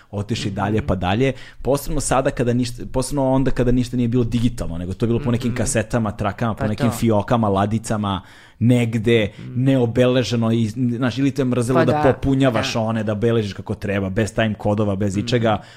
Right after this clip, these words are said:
Speaker 1: Pa sad i kad ti neko da tu traku, šta ću s njome da radim, gde ću to da pustim,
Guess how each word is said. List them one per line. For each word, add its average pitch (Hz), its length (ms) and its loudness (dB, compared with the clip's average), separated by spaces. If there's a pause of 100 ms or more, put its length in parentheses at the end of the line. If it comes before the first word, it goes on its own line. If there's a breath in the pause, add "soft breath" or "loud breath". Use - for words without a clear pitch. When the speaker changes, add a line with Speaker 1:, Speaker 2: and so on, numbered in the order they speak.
Speaker 1:
Pa 110 100 -8
sad 160 140 2
i 156 60 2
kad 143 120 0
ti 139 100 0
neko 151 200 2
da 160 200 6
tu 160 180 0
traku, 139 340 0
šta 107 320 -2
ću - 240 -8
s - 160 -8
njome 107 300 2
da 90 140 -6
radim, 95 380 -2
gde 107 180 0
ću 110 140 -6
to 120 140 -4
da 107 140 -4
pustim, 98 580 -6